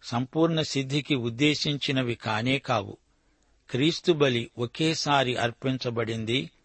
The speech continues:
దాని ద్వారా శాశ్వతమైన పాప క్షమాపణ ప్రాప్తిస్తుంది.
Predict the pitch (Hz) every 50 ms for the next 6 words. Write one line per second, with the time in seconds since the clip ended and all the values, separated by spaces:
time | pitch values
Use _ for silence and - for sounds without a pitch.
0 | _ _ _ _ _ _ _ _ - 101 117 123 123 120 104 107 113 123 131 131
1 | 135 139 143 151 151 - - 123 120 135 135 - - - 151 151 - 151 143 143
2 | 139 135 127 127 120 - - 123 123 131 135 - 143 - - - - 127 131 139
3 | 143 143 - - 127 123 120 - - 120 120 117 - - 123 107 - - - -
4 | 104 104 98 92 90